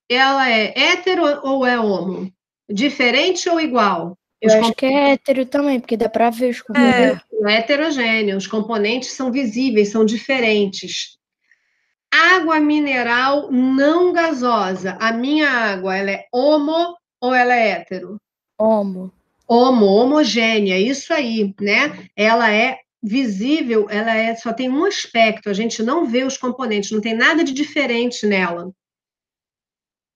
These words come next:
Speaker 1: Cookies com meu pai na receita da, até ficar homogênea, isso aí. O que que é a massa homogênea quando a gente vai fazer uma receita?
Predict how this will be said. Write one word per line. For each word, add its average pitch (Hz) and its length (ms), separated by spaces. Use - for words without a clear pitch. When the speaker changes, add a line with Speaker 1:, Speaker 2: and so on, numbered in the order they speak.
Speaker 1:
Cookies 262 440
com - 100
meu 214 180
pai 254 220
na 254 80
receita 240 400
da, 233 320
até 247 420
ficar 302 420
homogênea, 226 720
isso 254 260
aí. 285 180
O 220 40
que 302 140
que 302 120
é 330 60
a 320 60
massa 254 380
homogênea 208 500
quando 214 160
a 220 40
gente 214 240
vai 214 100
fazer 214 260
uma 214 80
receita? 202 600